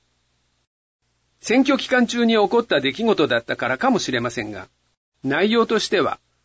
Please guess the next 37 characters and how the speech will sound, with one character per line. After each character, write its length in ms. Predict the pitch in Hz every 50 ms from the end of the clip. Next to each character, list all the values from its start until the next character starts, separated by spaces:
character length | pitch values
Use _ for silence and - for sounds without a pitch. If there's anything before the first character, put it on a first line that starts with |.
| _ _ _ _ _
暴 240 | 127 131 220 311 302
力 260 | - 180 139 - 147
に 120 | 135 131 127
よ 100 | 123 117
る 220 | 117 110 107 - -
言 300 | 123 123 143 160 190 214
論 220 | 214 220 220 220
の 100 | 214 208
封 220 | - - 196 196 190
殺 320 | - 196 170 - - 160
は 240 | 165 160 156 160 -
あ 140 | - 160 247
っ 40 | 262
て 160 | - - 170
は 120 | 135 135
な 100 | 120 107
ら 140 | 120 165 226
な 100 | 247 196
い 80 | 170 143
こ 140 | - 127 127
と 100 | 127 120
だ 220 | 117 98 92 - _ _ _ _ _ _ _ -
と 120 | 202 214
い 80 | 226 233
う 140 | 233 226
論 160 | 214 214 214 208
調 240 | - 208 196 185
が 260 | 180 175 175 170 160 - -
主 240 | 180 180 180 170 135
だ 80 | 127
っ 60 | 117
た 180 | - - 117 113
と 140 | - 214 247
思 200 | 202 147 123 120
い 60 | 104
ま 120 | 101 92
す。 220 | - - - -